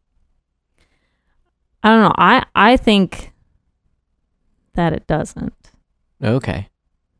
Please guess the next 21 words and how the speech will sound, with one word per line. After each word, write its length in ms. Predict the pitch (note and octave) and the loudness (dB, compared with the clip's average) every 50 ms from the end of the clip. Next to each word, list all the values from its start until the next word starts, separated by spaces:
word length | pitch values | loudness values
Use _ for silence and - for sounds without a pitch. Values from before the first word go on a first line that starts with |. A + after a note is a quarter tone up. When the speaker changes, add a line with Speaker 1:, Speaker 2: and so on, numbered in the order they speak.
| _ _ _ _ _ _ _ _ _ _ _ _ _ _ _ _ _ _ _ _ - | _ _ _ _ _ _ _ _ _ _ _ _ _ _ _ _ _ _ _ _ -6
Speaker 2:
When 260 | F#2+ G2 A2+ A#2+ A#2 | -4 -2 -2 0 -2
have 200 | A#2+ A2+ G#2+ - | -2 -4 -4 -4
you 80 | G2 F#2+ | -8 -8
seen 280 | - - - G#2 G2 | -8 -6 -4 -4 -4
it 140 | F#2 E2 - | -4 -4 -6
not? 420 | C#2+ E2 E2+ F#2+ G#2+ A2 G#3+ G3 - _ _ _ _ _ _ _ _ - | -6 -6 -6 -4 -4 -6 -6 -8 -10 _ _ _ _ _ _ _ _ 0
Speaker 1:
Well, 320 | - B3+ C#4 C#4+ C#4 - - | 2 4 6 6 6 4 4
well, 140 | A#3+ C4 C#4 | 2 2 2
just 260 | A3+ C4 C#4+ - - | 2 0 0 0 0
because 380 | D4+ D4 - C#4+ C4+ B3 G#3+ - - | -2 -2 0 2 0 0 0 -2 0
it, 280 | G#3 G#3+ G#3 - - - | 0 0 0 0 -2 -2
it 180 | - A3 - - | 0 0 0 0
seemed 340 | - - A#3 A#3 B3+ C4 B3+ | 0 2 2 4 4 4 4
like 220 | B3+ A3+ G#3 - - | 2 2 2 0 0
this 260 | G3 G3 - - - - - G3+ G3+ G3 - | -2 -2 -2 -4 -10 -14 -16 -16 -14 -8 -2
guy 260 | - F#3 F#3 F3+ F3 F3+ | 2 4 4 4 4 4
was 240 | F3 F3 E3+ - - _ _ _ _ - | 2 0 -2 -4 -8 _ _ _ _ -6
pretty 380 | - G#3+ G#3 G3+ G3+ F#3 E3+ E3 _ _ _ _ _ _ _ _ _ - | -2 0 2 2 2 0 0 -4 _ _ _ _ _ _ _ _ _ 2
well 240 | F#3 G3 F#3+ F#3 | 4 4 6 6
known. 640 | F3+ F3 F3 E3 E3 E3 E3+ F3+ G#3 A#3+ C4+ C#4+ C4+ - | 4 4 4 4 4 4 4 4 6 6 4 4 4 2
Yeah, 120 | - F3+ | 0 0